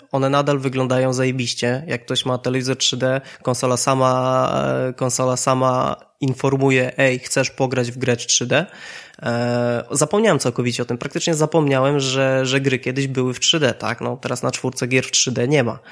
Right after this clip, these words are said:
E, kolejna sprawa, gitary, perkusje, e, różne akcesoria, tak? No, no,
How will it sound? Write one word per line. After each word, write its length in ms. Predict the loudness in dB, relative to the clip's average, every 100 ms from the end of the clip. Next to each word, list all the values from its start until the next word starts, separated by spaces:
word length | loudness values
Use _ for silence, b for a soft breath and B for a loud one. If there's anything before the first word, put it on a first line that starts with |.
| B B B B -4
E, 160 | -4
kolejna 360 | 2 4 4 2
sprawa, 440 | 0 -4 -4 -4
gitary, 500 | -6 -2 0 0 0
perkusje, 760 | 0 0 2 2 2 0 -4 -6
e, 500 | -4 -2 0 0 0
różne 340 | 0 2 2
akcesoria, 760 | 2 0 -4 -2 -2 -2 -4 -6
tak? 180 | -4
No, 120 | -4 -2
no, 240 | -2 -2